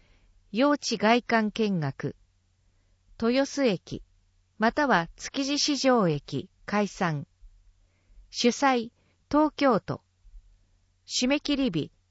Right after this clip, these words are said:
一月三十日金曜必着。その他、動きやすい服装、靴でお越しください。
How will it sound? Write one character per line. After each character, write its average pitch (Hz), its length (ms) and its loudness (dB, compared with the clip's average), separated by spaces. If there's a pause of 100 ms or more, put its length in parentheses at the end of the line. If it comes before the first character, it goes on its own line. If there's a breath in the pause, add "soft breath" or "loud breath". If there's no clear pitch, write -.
(120)
一 247 260 -4
月 302 200 -2
三 285 300 0
十 277 240 0
日 190 340 -2
金 247 280 0
曜 202 260 2
必 - 240 -20
着。 170 400 -6 (1300)
そ - 240 0
の 285 140 0
他、 - 260 -6 (440)
動 226 240 4
き - 180 -6
や 302 120 4
す 285 200 -4
い 190 140 2
服 - 260 -4
装、 202 320 0
靴 - 300 0
で 180 180 2
お 117 60 -2
越 - 180 0
し - 80 -6
く - 120 -6
だ 180 140 -2
さ 160 200 -4
い。 120 100 -10